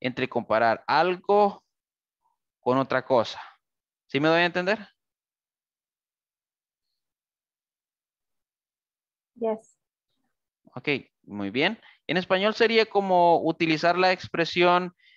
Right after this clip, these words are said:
Speaker 1: este, "¿cuál prefieres?". Ok. Yo hago una comparación entre este y este y expreso cuál me gusta más, cuál prefiero, ¿sí? I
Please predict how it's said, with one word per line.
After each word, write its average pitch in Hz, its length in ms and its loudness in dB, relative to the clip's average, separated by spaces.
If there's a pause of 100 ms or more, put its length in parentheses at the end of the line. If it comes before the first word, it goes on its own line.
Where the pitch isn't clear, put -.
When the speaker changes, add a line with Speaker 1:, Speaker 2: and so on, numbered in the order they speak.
(160)
Speaker 1:
este, 135 760 -2
"¿cuál 180 180 0
prefieres?". 160 880 -2 (160)
Ok. - 120 -14 (720)
Yo 147 300 2
hago 165 160 4
una 175 200 0
comparación 185 640 2
entre 120 300 -2
este 123 200 -4
y 175 120 2
este 180 400 0 (340)
y 175 380 4
expreso 175 1120 0 (320)
cuál 135 240 2
me 143 100 2
gusta 143 320 0
más, 170 400 0
cuál 131 280 0
prefiero, 156 680 0 (100)
¿sí? 160 280 -2 (320)
I 127 220 0